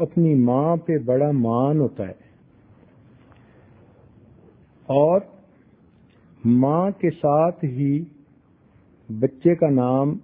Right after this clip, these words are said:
دنیا میں بلند ہوتا ہے، ماں کی دعاؤں کے ساتھ ہی۔ اسی لیے یہ میم، الف اور نون، یہ حروف اصلی اگر لیے جائیں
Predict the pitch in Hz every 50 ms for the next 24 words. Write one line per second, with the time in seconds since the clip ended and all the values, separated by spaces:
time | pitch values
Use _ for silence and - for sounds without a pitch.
0 | - - _ _ _ _ _ _ _ _ _ _ _ _ - 101 104 123 139 143
1 | 139 135 131 127 127 139 135 117 107 120 131 151 175 180 143 127 135 131 135 135
2 | 127 117 120 127 131 135 135 139 - - 127 110 107 113 117 120 127 131 131 131
3 | 147 143 131 110 95 107 110 113 123 135 151 151 - - 107 98 - 98 92 92
4 | - - _ - - _ _ - - - _ _ _ _ _ _ _ _ _ _
5 | - - _ _ _ _ _ _ _ _ _ _ _ _ 160 156 160 - 214 196
6 | 190 170 160 156 185 226 - - - - _ - - _ _ _ _ _ _ _
7 | - _ _ _ _ - - _ _ - 127 135 131 131 139 156 170 180 196 -
8 | - 170 156 160 156 160 156 147 143 143 151 160 170 175 175 170 151 151 147 -
9 | - - 143 139 151 160 165 160 - 180 - - - 139 131 - - 170 175 180
10 | 185 180 165 147 151 139 131 135 135 147 147 131 120 110 110 113 120